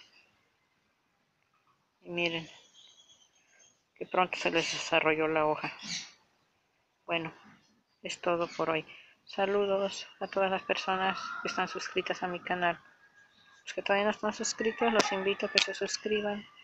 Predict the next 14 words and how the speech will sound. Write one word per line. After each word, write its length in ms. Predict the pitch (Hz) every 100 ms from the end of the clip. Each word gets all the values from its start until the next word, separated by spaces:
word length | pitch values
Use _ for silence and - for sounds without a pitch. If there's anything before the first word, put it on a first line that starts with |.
| - _ _ _ _ _ _ _ _ _ _ _ _ -
Priman 280 | 185 185
la 80 | 180
campanita 560 | - 180 185 180 175 180
para 220 | 180 175
que 180 | - 170
les 140 | 160
lleguen 240 | 165 160 165
las 120 | 165
notificaciones 1040 | 170 - - 185 - 190 202 208 233 -
de 80 | 185
cuando 260 | - 170
subo 300 | 160 175 175
nuevos 320 | 170 170 175 170
videos. 420 | 165 165 165